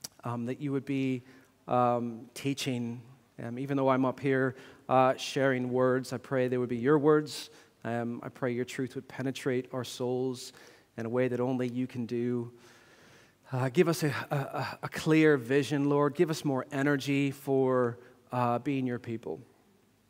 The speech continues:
I pray you do that this morning. Amen. Um, here's our mission statement again. Uh, Village Belfast desires to be a gospel-shaped community of people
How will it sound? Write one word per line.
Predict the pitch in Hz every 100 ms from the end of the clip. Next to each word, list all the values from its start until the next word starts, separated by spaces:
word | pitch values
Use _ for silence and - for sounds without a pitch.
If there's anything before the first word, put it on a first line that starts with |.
| _ -
I | -
pray | 123
you | 123
do | 123
that | 113 107 -
this | 123 -
morning. | 117 110 107 107 107 - - _ _ _ _ _
Amen. | 107 104 101 101 - _ _ - - _ _ _ _ _ _
Um, | 113 113 117
here's | 160 180
our | 185
mission | 156 160 156
statement | 147 156 147 156
again. | 143 143 143 143 - - - _ - - _ 135
Uh, | 131 131 131 - -
Village | 156 151 139 - - - _ -
Belfast | 143 139 147 131 131 -
desires | 143 127 131 131 131 123 -
to | 135
be | 135 131
a | 127
gospel-shaped | 127 156 170 - 156 - 151 139 - -
community | - 135 139 143 139
of | 135 -
people | 151 151 175 185